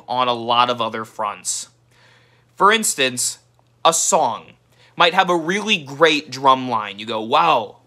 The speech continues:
oh, that, that drum beat goes hard. That's a good drum beat."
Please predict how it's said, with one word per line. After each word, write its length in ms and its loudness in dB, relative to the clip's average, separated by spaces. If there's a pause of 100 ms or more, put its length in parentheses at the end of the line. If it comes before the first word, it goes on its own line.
oh, 280 4
that, 400 -6
that 180 -2
drum 320 0
beat 300 -8
goes 240 -4
hard. 360 2
That's 180 -6
a 40 -2
good 200 -8
drum 280 0
beat." 280 -12